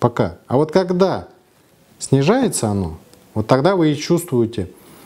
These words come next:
э, что у вас происходит, э, с головным мозгом. То есть шея-то зажата, давление снизилось, сердце решило отдохнуть, не слушается мозга, не качает. Все. И у вас возникает,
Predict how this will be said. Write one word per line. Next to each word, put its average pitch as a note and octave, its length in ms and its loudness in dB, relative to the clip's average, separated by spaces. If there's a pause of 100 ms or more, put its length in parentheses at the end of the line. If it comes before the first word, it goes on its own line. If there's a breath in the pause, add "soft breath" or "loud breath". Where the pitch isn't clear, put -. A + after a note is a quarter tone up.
(340 loud breath)
э, G2+ 960 0
что D#3 260 2
у - 40 4
вас C3 120 0
происходит, A2 760 -2 (100)
э, D#2 560 -8
с G#2+ 60 -2
головным A#2+ 380 2
мозгом. G2 400 -2
То F#2 100 -8
есть E2+ 100 -6
шея-то C#3 300 2
зажата, B2+ 480 -2
давление A#2+ 420 0
снизилось, F#3+ 560 -2
сердце A#2 420 -2 (420 loud breath)
решило A#2+ 400 2
отдохнуть, A#2 500 -2
не B2+ 60 0
слушается G#2+ 520 0
мозга, F#2 300 -2
не F2+ 120 -2
качает. G2 480 0 (920 soft breath)
Все. C3 380 2 (420)
И A2 80 0
у A#2 60 4
вас C#4 220 2
возникает, A#2 560 0